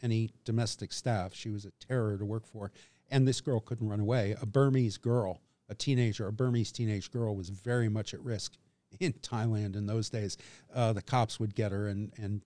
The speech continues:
use her in a cell and then sell her to a brothel. And,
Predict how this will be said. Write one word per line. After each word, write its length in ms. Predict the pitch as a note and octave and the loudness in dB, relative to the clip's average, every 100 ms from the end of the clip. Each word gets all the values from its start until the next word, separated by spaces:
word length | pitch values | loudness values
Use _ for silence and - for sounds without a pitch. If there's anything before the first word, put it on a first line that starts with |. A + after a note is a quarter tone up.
| _ | _
use 300 | A#2 A#2+ A#2 | 0 2 2
her 160 | A#2+ A#2 | 2 0
in 100 | G#2+ | 0
a 60 | |
cell 380 | G2+ A#2 G#2 B2+ | -2 -2 0 0
and 120 | A#2 | 0
then 120 | A2+ G#2+ | -2 -2
sell 280 | - A#2 | -2 0
her 80 | A#2 | 0
to 160 | - G#2+ | -2 -6
a 60 | G#2 | -2
brothel. 440 | G#2+ A#2+ A2+ G#2+ _ _ _ _ | -2 -2 -4 -10 _ _ _ _
And, 300 | A2+ A2 G#2+ | -2 0 0